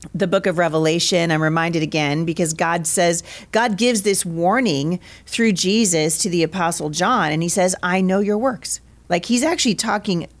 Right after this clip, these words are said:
there to the churches, but he says, "I know your works. I understand what's going on. Nothing is hidden from me. And one day there's gonna be a reckoning."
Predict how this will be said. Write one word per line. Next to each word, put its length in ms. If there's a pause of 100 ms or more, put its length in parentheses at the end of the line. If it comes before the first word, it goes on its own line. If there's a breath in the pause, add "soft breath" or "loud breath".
(100)
there 440
to 180
the 100
churches, 440
but 100
he 80
says, 300
"I 320
know 340
your 180
works. 360
I 100
understand 420
what's 160
going 280
on. 260 (300 loud breath)
Nothing 400
is 100
hidden 240
from 240
me. 220 (340 loud breath)
And 300
one 200
day 200
there's 180
gonna 180
be 120
a 80
reckoning." 440